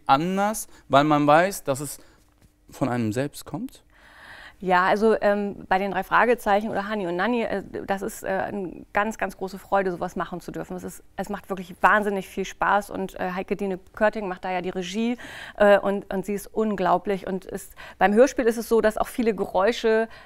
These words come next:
Speaker 2: äh, die muss man dann selber machen. Also zum Beispiel bei den drei Fragezeichen und der Eisenmann, da spiele ich, äh, Cécile Gesero, eine große Schauspielerin, also spreche ich. Und, äh, da muss ich zum Beispiel, ähm, die drei Fragezeichen verarzten. Und dann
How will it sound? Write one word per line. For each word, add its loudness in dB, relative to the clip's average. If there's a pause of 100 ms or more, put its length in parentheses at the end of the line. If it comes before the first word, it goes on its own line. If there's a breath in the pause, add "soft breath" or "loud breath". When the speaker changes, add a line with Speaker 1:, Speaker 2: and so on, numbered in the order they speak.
Speaker 2:
äh, 2
die -6
muss -4
man 0
dann 2
selber 4
machen. -4
Also -4
zum -6
Beispiel -4
bei -2
den -2
drei 0
Fragezeichen -2
und -4
der 0
Eisenmann, -2
da -2
spiele -6
ich, -8
äh, -4
Cécile -2
Gesero, -2
eine -2
große -4
Schauspielerin, -2
also -6
spreche -6
ich. -12 (380 loud breath)
Und, 4
äh, -2
da -2
muss -2
ich -6
zum -4
Beispiel, 2
ähm, 0
die -12
drei -2
Fragezeichen -4
verarzten. -6
Und -4
dann 0